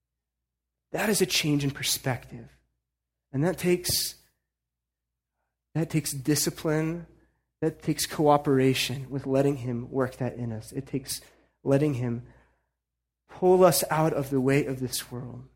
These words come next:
Do you guys, are you guys tracking with me on that? Um, I think this is really hard for us to get. To, it's really hard for us to see good news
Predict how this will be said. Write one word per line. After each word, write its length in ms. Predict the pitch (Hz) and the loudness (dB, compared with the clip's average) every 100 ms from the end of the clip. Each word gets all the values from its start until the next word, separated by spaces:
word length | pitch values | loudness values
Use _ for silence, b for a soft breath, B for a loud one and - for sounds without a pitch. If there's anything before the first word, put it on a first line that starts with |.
| _ _ | _ _
Do 60 | 160 | -2
you 60 | |
guys, 180 | 175 190 | 4 6
are 60 | 180 | 6
you 120 | 196 | 6
guys 160 | 208 - | 4 4
tracking 360 | 190 165 160 | 4 4 4
with 160 | 127 - | -2 -4
me 100 | 120 | -6
on 320 | 113 143 120 - - _ _ _ _ _ _ _ _ _ _ _ _ _ _ _ - | -6 -8 -10 -14 -20 _ _ _ _ _ _ _ _ _ _ _ _ _ _ _ 0
that? 80 | 151 | 2
Um, 440 | 151 147 143 143 - - _ _ _ _ _ - | 4 4 2 -2 -12 -20 _ _ _ _ _ 0
I 100 | 156 | 0
think 280 | - 240 | 4 2
this 160 | 247 220 | 4 2
is 140 | 190 | 2
really 320 | 151 170 185 196 | 2 4 4 2
hard 280 | 143 156 | 2 2
for 140 | 151 139 | 2 -2
us 120 | 135 | -2
to 100 | - | -4
get. 460 | 131 120 117 - - | -4 -2 -4 -6 -8
To, 180 | 160 - b b | -10 -10 b b
it's 100 | - | 0
really 240 | 165 202 | 4 6
hard 180 | 190 190 | 8 6
for 100 | 185 | 6
us 80 | 151 | 2
to 100 | 151 | 2
see 200 | - 170 | 0 2
good 280 | 139 170 160 | 6 6 6
news 480 | 131 127 135 - | 2 2 0 -4